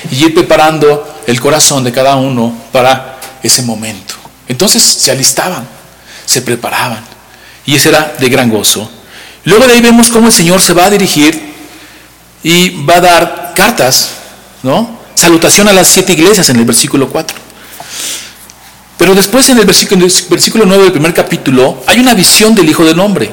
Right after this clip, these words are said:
Voy, voy a grandes pasos para llegar al tema de hoy, que es el capítulo cinco y seis. Pero primero tenemos que ver este bosquejo. Dios, ah, Jesús se presenta a Juan, da revelación, y hay una visión de lo que es Cristo en el versículo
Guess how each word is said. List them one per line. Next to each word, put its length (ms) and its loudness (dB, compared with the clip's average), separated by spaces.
Voy, 100 2
voy 380 0
a 100 0
grandes 360 0
pasos 520 -4
para 160 0
llegar 360 2
al 160 0
tema 240 0
de 120 0
hoy, 220 2
que 160 -6
es 120 -4
el 100 -6
capítulo 580 -4
cinco 300 -4
y 20 -2
seis. 300 -6
Pero 160 0
primero 240 4
tenemos 220 2
que 80 0
ver 100 4
este 140 0
bosquejo. 420 -2
Dios, 260 -2
ah, 320 -2
Jesús 280 -2
se 240 0
presenta 600 0
a 60 -2
Juan, 360 0
da 120 2
revelación, 760 2
y 200 2
hay 140 2
una 140 4
visión 380 2
de 80 2
lo 120 -2
que 140 -4
es 100 0
Cristo 520 -2
en 100 0
el 80 2
versículo 500 0